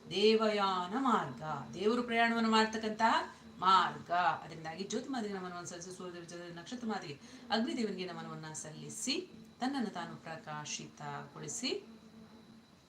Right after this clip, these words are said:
ಆ ಮಾರ್ಗದಲ್ಲಿ ಸಾಗಲು ನಮನವನ್ನ ಸಲ್ಲಿಸಿ, ದಾರಿಯನ್ನ ಪ್ರಶಸ್ತಗೊಳಿಸುವ ನಿಟ್ಟಿನಲ್ಲಿ ತನ್ನಲ್ಲಿ ತಾನು ಸಮರ್ಪಿತರಾಗಿ, ಊರು ನಗರವನ್ನು ಬಿಟ್ಟು,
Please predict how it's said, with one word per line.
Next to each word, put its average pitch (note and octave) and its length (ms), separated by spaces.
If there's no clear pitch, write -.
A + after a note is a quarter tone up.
ಆ F3+ 100
ಮಾರ್ಗದಲ್ಲಿ F3 460
ಸಾಗಲು E3+ 440
ನಮನವನ್ನ F#3 560
ಸಲ್ಲಿಸಿ, E3 500
ದಾರಿಯನ್ನ E3+ 440
ಪ್ರಶಸ್ತಗೊಳಿಸುವ D#3+ 1300
ನಿಟ್ಟಿನಲ್ಲಿ E3 580
ತನ್ನಲ್ಲಿ G#3 400
ತಾನು D#3 300
ಸಮರ್ಪಿತರಾಗಿ, D#3+ 1000
ಊರು F3+ 140
ನಗರವನ್ನು F3+ 380
ಬಿಟ್ಟು, F#3 300